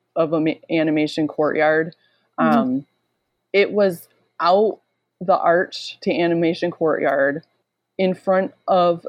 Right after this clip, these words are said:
Speaker 1: the Chinese Theater and going down Hollywood Boulevard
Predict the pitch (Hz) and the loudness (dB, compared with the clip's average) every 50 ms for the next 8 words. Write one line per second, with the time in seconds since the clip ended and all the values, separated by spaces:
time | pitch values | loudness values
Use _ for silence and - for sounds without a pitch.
0 | - _ _ _ _ _ _ _ _ _ _ _ _ _ - 170 156 170 180 165 | -20 _ _ _ _ _ _ _ _ _ _ _ _ _ -14 -8 -2 0 2 4
1 | 165 160 160 - - 190 160 165 165 170 170 170 165 - - 165 160 156 147 151 | 4 2 0 -2 -4 -2 -2 0 0 0 0 0 -2 -2 0 2 2 2 2 2
2 | 147 147 143 - - 156 143 147 156 151 - 160 156 151 151 143 151 143 147 156 | 2 2 0 0 0 0 0 0 -2 0 0 0 0 2 0 0 0 -2 -2 -2
3 | 156 143 143 143 139 139 135 131 143 139 135 127 - - - - - - 160 | -2 -2 0 0 0 -2 -2 0 0 0 0 -2 -2 -4 -6 -6 -8 -10 -16